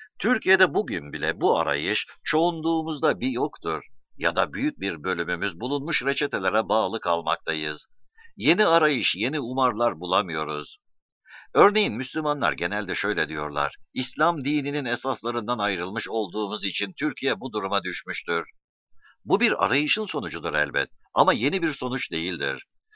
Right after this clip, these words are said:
Bulunan eski sonuçlara iki yüz yıldan beri körü körüne bağlanmaktır. Abdullah Cevdet, Türkiye'nin geri kalmışlıktan kurtuluşunu sürekli arayan ve buna umarlar salık veren insandı.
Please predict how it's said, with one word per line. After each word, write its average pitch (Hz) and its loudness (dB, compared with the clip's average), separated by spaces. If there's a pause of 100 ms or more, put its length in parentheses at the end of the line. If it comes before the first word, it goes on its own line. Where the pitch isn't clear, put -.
(200)
Bulunan 190 2
eski 147 -4
sonuçlara 71 -4
iki 127 -8
yüz 117 -8
yıldan 95 -4
beri 76 -6
körü 165 0
körüne 127 0
bağlanmaktır. 82 2 (1200)
Abdullah 190 4
Cevdet, 87 0
Türkiye'nin 160 -4
geri 143 -2
kalmışlıktan 135 -2
kurtuluşunu 95 -6
sürekli 95 -2
arayan 78 0
ve 113 0
buna 147 0
umarlar 135 4
salık 117 -6
veren 98 2
insandı. 87 -4